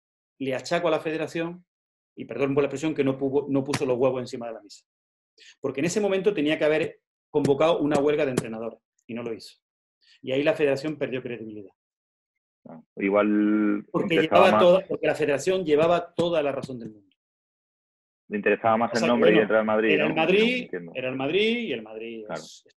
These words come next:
Speaker 1: poderoso, y, y movió sus hilos y le salió bien, perfecto. Pero ahí la federación, que quedó en un segundo plano por el Consejo Superior de Deportes, tenía que haber dicho, "Ah, sí, no te preocupes. Ahora voy a coger yo a todos mis entrenadores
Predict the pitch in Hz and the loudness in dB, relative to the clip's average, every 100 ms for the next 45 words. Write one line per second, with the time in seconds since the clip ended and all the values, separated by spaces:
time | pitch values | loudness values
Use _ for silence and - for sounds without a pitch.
0 | _ 120 117 185 185 208 240 170 113 110 | _ -10 -2 -2 2 0 0 -4 -8 -12
1 | 107 113 139 113 110 104 _ _ _ 120 | -16 -20 -18 -16 -16 -20 _ _ _ -16
2 | 110 131 143 135 147 175 202 208 139 113 | -10 -10 -8 -8 -6 -4 -4 -6 -6 -10
3 | 113 113 165 - - _ 127 - 139 _ | -10 -10 -12 -14 -20 _ -20 -18 -20 _
4 | _ _ _ _ _ - 135 151 170 180 | _ _ _ _ _ -8 -4 0 0 2
5 | 180 151 139 160 220 - _ _ _ _ | 0 0 -2 -4 -4 -10 _ _ _ _
6 | _ _ _ - 113 131 123 143 143 143 | _ _ _ -10 -10 -6 -4 -4 -2 -2
7 | 135 127 127 143 135 113 _ _ _ _ | -2 -4 -2 -2 -2 -8 _ _ _ _
8 | 131 110 113 117 135 123 131 120 117 113 | -12 -10 -12 -12 -10 -10 -8 -8 -10 -10
9 | 131 139 180 180 _ _ _ _ _ 139 | -10 -12 -16 -20 _ _ _ _ _ -10
10 | 131 120 127 170 170 208 226 - _ - | -8 -8 -6 -4 -2 -2 -4 -8 _ -10
11 | - _ _ - 135 135 104 - _ _ | -10 _ _ -14 -12 -12 -16 -20 _ _
12 | _ _ _ _ _ _ _ _ 127 135 | _ _ _ _ _ _ _ _ -8 -4
13 | 135 131 135 131 131 123 123 120 131 175 | -4 -4 -6 -8 -8 -10 -12 -8 -6 -6
14 | 170 | -6